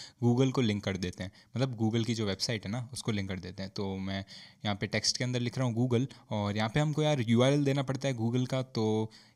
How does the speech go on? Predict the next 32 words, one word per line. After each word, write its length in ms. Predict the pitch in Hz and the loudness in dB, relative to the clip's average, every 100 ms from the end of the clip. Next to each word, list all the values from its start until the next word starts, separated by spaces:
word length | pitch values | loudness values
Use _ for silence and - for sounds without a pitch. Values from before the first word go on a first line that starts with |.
| - | -4
यहाँ 180 | 113 - | -4 0
पे 60 | 131 | -2
हमको 300 | 120 107 131 | 0 -2 -4
सबसे 260 | 120 - | -4 -6
पहले 220 | 123 127 | -4 -2
लिखना 280 | 123 110 127 | -2 -2 -6
है 120 | 127 | -6
एचटीटीपीएस 840 | 120 - - 143 135 131 110 120 - | 0 0 0 -4 -4 0 0 0 -2
कॉलन 340 | - 107 123 | -2 -2 -2
स्लैश 320 | 135 - 98 - | -2 -2 0 0
स्लैश, 360 | 101 90 - | -2 -4 -6
और 180 | 123 120 | -4 -2
ये 160 | 113 147 | 0 0
लिखना 280 | 147 147 | 0 0
यार 120 | 151 135 | 0 0
बहुत 260 | 110 110 | 0 0
ही 60 | 131 | -2
ज़रूरी 440 | 104 101 120 123 | 0 -2 -2 -2
है 140 | 113 127 - - | -2 -4 -10 -10
अगर 160 | 120 131 | -2 0
हम 140 | 135 135 | -2 0
कोई 200 | 127 127 | 0 2
भी 140 | 139 | 0
यूआरएल 360 | 110 110 117 117 | 2 2 2 0
दे 160 | 101 | -2
रहे 120 | 95 117 | -2 -4
हैं 100 | 131 - _ | -8 -16 _
और 180 | 110 110 | -2 0
वो 200 | 120 151 - | 0 -2 0
एब्सोल्यूट 500 | 120 - 151 131 - | 2 4 2 0 0
यूआरएल 380 | 104 95 95 | 0 0 -4
है। 80 | 95 | -6